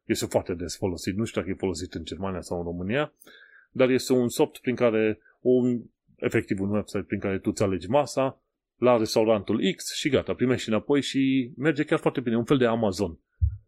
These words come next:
pentru rezervări. Și e, e un serviciu chiar foarte fain. Îți răspund re-, îți trimit repede și e-mail-uri și S M S-uri și notificări din timp. Tot,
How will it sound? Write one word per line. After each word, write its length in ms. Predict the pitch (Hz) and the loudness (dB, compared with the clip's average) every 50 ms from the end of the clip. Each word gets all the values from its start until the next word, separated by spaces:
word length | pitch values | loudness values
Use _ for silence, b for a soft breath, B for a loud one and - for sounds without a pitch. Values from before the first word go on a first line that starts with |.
| _ _ | _ _
pentru 500 | - 113 107 104 - 113 110 104 101 101 | 0 0 0 2 2 2 4 4 4 4
rezervări. 500 | 98 104 95 101 104 92 101 95 80 - | 2 2 2 0 0 0 0 -2 -2 -4
Și 140 | - - 110 | -4 -2 0
e, 220 | 110 107 110 104 | 2 2 2 2
e 60 | 107 113 | 2 2
un 100 | 113 107 | 0 0
serviciu 540 | - - - - - 113 107 135 - - | -4 -6 -6 -2 0 0 0 -2 -4 -4
chiar 160 | 127 - 123 104 | -2 0 0 2
foarte 240 | - 113 95 - | 2 0 0 0
fain. 360 | 95 - 139 139 139 127 - - _ _ _ _ _ - | -4 -2 0 0 0 0 -4 -8 _ _ _ _ _ -6
Îți 180 | 117 107 95 | -4 -2 0
răspund 340 | 117 107 - - 127 113 107 | 0 0 0 0 0 2 2
re-, 140 | 110 107 101 | 2 0 0
îți 220 | - - 107 - - | 0 -2 -2 -2 0
trimit 240 | 120 117 117 107 | 0 2 2 2
repede 520 | 98 104 101 - 95 87 92 92 92 87 87 | 2 0 0 -2 -2 -2 0 -2 -2 -2 -4
și 240 | 85 - 120 110 95 | -4 -2 -2 -2 0
e-mail-uri 520 | 92 95 104 110 101 98 98 98 92 - | 0 0 0 0 0 2 0 0 -2 -4
și 280 | - - - 104 98 92 | -8 -10 -6 -4 -4 -4
S 140 | 87 - 104 | -2 -4 -4
M 100 | 92 90 | -4 -4
S-uri 380 | - - 123 113 107 104 98 | -2 0 2 2 2 2 0
și 120 | - - 110 | -2 -2 -2
notificări 560 | 104 101 90 - 101 - - - - 110 95 | 0 -2 -2 -4 -6 -8 -6 -2 0 0 0
din 160 | 98 95 95 | 0 -2 -4
timp. 300 | 95 - 120 117 110 - _ b b b b b b b - | -2 -2 0 0 -2 -4 _ b b b b b b b 0
Tot, 360 | - 117 110 110 107 - | 2 4 4 4 2 0